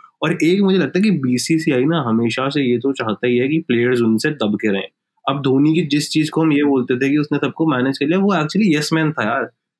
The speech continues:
कि जैसा श्रीनी ने बोला उसने कर दिया। वो कभी क्वेश्चन तो करता नहीं था कुछ चीजें कि अच्छा, इसको खिलाना है, इसको ये करना है, he was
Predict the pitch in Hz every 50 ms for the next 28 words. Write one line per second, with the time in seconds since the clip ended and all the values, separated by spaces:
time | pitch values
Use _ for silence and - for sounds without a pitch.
0 | _ _ - 139 139 135 135 135 156 151 151 143 - - - - - - 131 127
1 | 131 135 139 143 143 143 143 139 131 127 123 131 151 160 151 127 120 - - 120
2 | 120 113 - 139 143 143 156 151 143 143 139 139 135 131 - 139 143 139 135 135
3 | 127 123 - 139 139 139 143 131 139 - - 160 160 151 143 151 147 143 143 139
4 | 135 135 127 127 131 120 120 120 120 - 139 127 120 117 - - 127 - 135 127
5 | 123 127 127 127 127 123 120 117 - - 127 127 123 127 123 131 143 135 123 -
6 | - - _ - 127 143